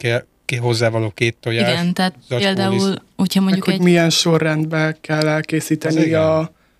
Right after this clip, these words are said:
Speaker 2: Meg milyen időközönként.
Speaker 1: És hány receptet kell megtanulni? Vagy ez olyan, mint valahol a tételhúzás, hogy egy
Speaker 2: Igen, általában úgy szokott lenni, tehát hogyha feladott tanárnő tíz darabot, abból kihúzunk egyet, azt az egyet föl kell mondani, és utána,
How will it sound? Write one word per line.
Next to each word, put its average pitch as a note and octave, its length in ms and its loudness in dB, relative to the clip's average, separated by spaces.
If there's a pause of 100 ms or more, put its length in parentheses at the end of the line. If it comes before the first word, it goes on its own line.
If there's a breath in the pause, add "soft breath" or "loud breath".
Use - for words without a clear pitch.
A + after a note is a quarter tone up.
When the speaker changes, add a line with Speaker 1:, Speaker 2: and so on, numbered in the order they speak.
(160)
Speaker 2:
Meg F3+ 140 -2
milyen F3+ 240 2
időközönként. E3 1040 -2 (220)
Speaker 1:
És - 140 -6
hány C3 240 0
receptet C3 500 -2
kell C3+ 160 -2
megtanulni? G#2+ 500 -4
Vagy G#2 160 -2
ez A2 100 -2
olyan, C3 200 4
mint B2 180 0 (460)
valahol A#2+ 380 0
a A#2 60 2
tételhúzás, A2+ 800 0
hogy A#2 160 -4
egy A2+ 240 -8 (560 loud breath)
Speaker 2:
Igen, G3+ 280 0
általában F#3 500 0
úgy F#3 100 -2
szokott - 320 -6
lenni, E3 240 0
tehát E3+ 200 -4
hogyha F3+ 180 -4
feladott E3 420 -2
tanárnő D#3+ 500 0
tíz E3 300 0
darabot, E3+ 520 -4
abból E3 320 -4
kihúzunk E3 520 -2
egyet, E3 460 -2 (880 soft breath)
azt F#3 200 -2
az F3+ 120 -2
egyet E3+ 240 -2
föl F3 180 0
kell D#3 200 -2
mondani, F3 380 2
és F3 160 0
utána, E3 500 -2